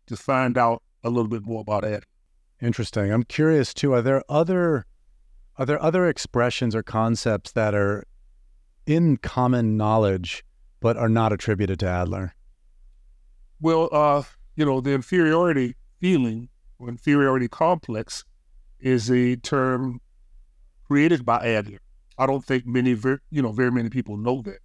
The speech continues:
Speaker 1: Adler was also a big proponent of social interests, um, you know, that people don't really talk about much. Birth order, I'm sure you're probably familiar with that, and many people be familiar with birth order. But these are concepts that were kinda derived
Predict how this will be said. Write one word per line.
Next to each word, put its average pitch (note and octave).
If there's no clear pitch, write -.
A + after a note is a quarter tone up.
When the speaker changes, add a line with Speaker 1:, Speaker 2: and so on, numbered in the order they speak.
Speaker 1:
Adler C#3
was B2
also C3+
a A2+
big B2+
proponent B2+
of A#2+
social D#3
interests, C#3
um, C3+
you C3+
know, C3+
that B2+
people D#3
don't C3+
really C3+
talk C#3+
about C#3+
much. D3+
Birth D3+
order, D3+
I'm C3
sure C#3
you're C3+
probably C3+
familiar C3
with A#2+
that, B2+
and B2
many B2+
people B2+
be B2
familiar B2+
with A2+
birth C#3+
order. A#2+
But B2
these D#3+
are C3+
concepts D3
that B2+
were A#2+
kinda C3
derived B2